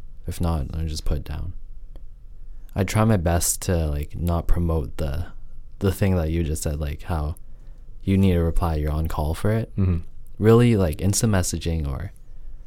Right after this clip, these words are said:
Speaker 1: your notifications are there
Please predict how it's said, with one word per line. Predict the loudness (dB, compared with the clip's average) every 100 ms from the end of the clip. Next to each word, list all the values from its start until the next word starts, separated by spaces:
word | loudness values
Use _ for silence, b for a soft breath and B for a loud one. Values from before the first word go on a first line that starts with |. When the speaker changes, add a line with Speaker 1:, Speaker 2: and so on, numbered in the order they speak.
| -2
Speaker 1:
your | 2 4
notifications | 6 4 0 0 0 2 2 2 0 -2
are | 0 2 2 -2 -10 -14 -12 -14 -14 -14 -12 -12 -10 -10 -10 -2
there | 2 4 6 4 2 0